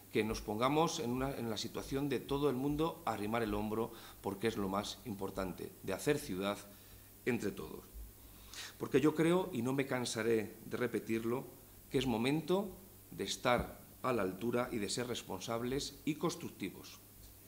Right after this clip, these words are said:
Ahora bien, cada uno decidirá cómo quiere pasar a la historia de la ciudad en momentos tan difíciles, muy difíciles para todos. Y ser responsable políticamente permite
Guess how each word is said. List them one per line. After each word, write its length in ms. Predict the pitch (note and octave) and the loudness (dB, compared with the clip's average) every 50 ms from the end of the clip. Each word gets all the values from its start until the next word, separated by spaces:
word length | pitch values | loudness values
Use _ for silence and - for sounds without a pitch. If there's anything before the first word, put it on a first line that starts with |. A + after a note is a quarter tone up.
| - - - - - - - - - - | -20 -20 -20 -20 -20 -20 -20 -20 -14 -4
Ahora 220 | - - C#3+ D#3 C3+ | 2 6 6 8 8
bien, 240 | A#2+ G2 E2+ - - - - - - - - - - - - - - - - - - - - | 6 4 2 0 -6 -12 -16 -18 -20 -20 -20 -20 -20 -20 -20 -20 -20 -20 -20 -20 -14 -4 -2
cada 220 | A2+ G#2 G2 G#2 | 0 2 2 2
uno 200 | A#2+ C#3 C#3 C3 | 2 4 4 4
decidirá 880 | A#2+ A2+ - - A2+ G2+ G2 G#2 A2+ C#3+ E3 F#3+ G3+ G3 - - - - - - - | 2 2 0 0 -2 0 2 4 6 6 6 6 4 0 -4 -10 -14 -14 -8 -2 0
cómo 260 | D3 C#3 B2+ A2+ - | 2 2 2 0 2
quiere 220 | - C#3+ A#2+ A2+ | 2 2 2 4
pasar 300 | - G#2+ G2+ - B2+ A#2+ | 2 0 -2 0 2 2
a 60 | A2 | 2
la 80 | G2+ F#2+ | 2 2
historia 340 | F2+ - - - B2+ A2+ G#2 | 0 -2 0 0 2 2 2
de 80 | G2+ | 2
la 100 | F#2+ F#2+ | 0 -2
ciudad 400 | F2+ - - F#2 F#2 G2 G2+ G#2+ G#2 - - - - - | -4 -4 -4 -2 0 0 0 -2 -4 -10 -16 -18 -12 -6
en 100 | - A2 | -4 -2
momentos 560 | G#2+ G2+ G2 G#2 A#2 B2 A#2+ - D3 C#3+ - - - - | -2 0 0 0 -2 -2 0 -2 -2 -2 -4 -12 -12 -8
tan 180 | - A#2+ A2 G#2 | -6 -4 -4 -4
difíciles, 640 | F#2 F2 - F2 E2+ - - - - - - - - - - - - - | -4 -6 -8 -8 -10 -10 -12 -12 -10 -10 -10 -10 -10 -14 -20 -20 -16 -8
muy 420 | - A#2 A2 A#2 C3 D#3 F3+ G3 | -4 -2 0 2 4 6 6 6
difíciles 800 | F#3 C#3+ A#2 G#2+ - A#2 G#2 - - F2+ E2+ E2 E2 - - - - - - - - - | 6 4 0 0 -2 -4 -4 -4 -4 -6 -6 -6 -8 -8 -10 -10 -12 -16 -14 -14 -12 -6
para 220 | - F2+ D2 D2 C#2 | -4 -2 -2 -2 -4
todos. 400 | - D#2 D2 - - - - - - - - - - - - - - - - - - - - - - - - - - - - - - - - - - - - - - - | -6 -10 -12 -12 -14 -14 -16 -16 -16 -20 -20 -20 -20 -20 -20 -20 -20 -20 -20 -20 -20 -18 -18 -16 -16 -16 -16 -16 -18 -18 -18 -20 -20 -18 -18 -18 -18 -18 -20 -18 -10 -2
Y 120 | - - | 2 6
ser 200 | - - F#3+ F#3 | 8 8 8 8
responsable 600 | F#3+ G3 F#3+ - - E3+ D#3 - F3+ F3 E3+ E3 | 8 6 4 4 2 2 4 6 6 6 6 6
políticamente 720 | D#3+ D3+ D#3 D3+ D#3 E3 D3 D#3 D3+ D#3 E3 E3 - F3 | 6 4 2 4 2 4 4 6 6 6 4 4 4 2
permite 840 | D#3+ D#3+ C#3 B2 C3+ D3+ D3+ - F3 E3+ E3 E3+ E3+ F3 - - | 4 4 4 4 4 2 2 4 4 4 6 4 4 2 -2 -4